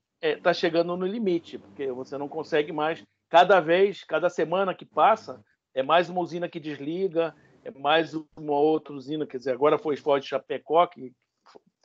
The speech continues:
tá gerando, tá gerando zero, é,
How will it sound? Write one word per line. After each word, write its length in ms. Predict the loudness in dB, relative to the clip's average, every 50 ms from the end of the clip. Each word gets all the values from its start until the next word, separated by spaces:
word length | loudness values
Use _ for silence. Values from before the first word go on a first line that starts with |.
| _ _ _ _
tá 100 | -2 -2
gerando, 380 | 0 2 0 0 2 0 -2 0
tá 160 | 0 0 0
gerando 420 | 0 0 -2 -2 -2 -2 -4 -6 -6
zero, 540 | 2 6 8 8 8 8 6 2 -2 -6 _ _ _ _ _ _ _
é, 420 | -2 -2 -2 -2 -4 -8 -10 -12